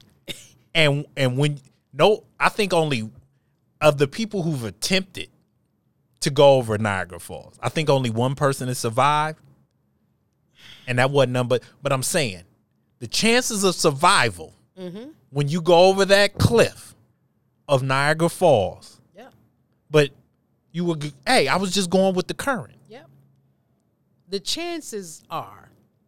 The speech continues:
Speaker 1: with any current that it's either leading you over a cliff or sucked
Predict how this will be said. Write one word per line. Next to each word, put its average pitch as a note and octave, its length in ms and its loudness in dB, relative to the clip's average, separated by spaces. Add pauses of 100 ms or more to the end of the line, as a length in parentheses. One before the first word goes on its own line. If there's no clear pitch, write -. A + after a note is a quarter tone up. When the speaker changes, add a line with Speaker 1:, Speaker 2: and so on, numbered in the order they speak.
(160)
Speaker 1:
with F3 200 -14 (120)
any G#3+ 240 -4
current - 500 -16 (720)
that E3 160 -8
it's F#3 240 -12
either F3 260 -14
leading A3 460 -8
you G3 240 -14 (100)
over C#4 460 -4
a D4 60 -8
cliff D4+ 440 -14 (300)
or D#3+ 260 -8
sucked - 640 -8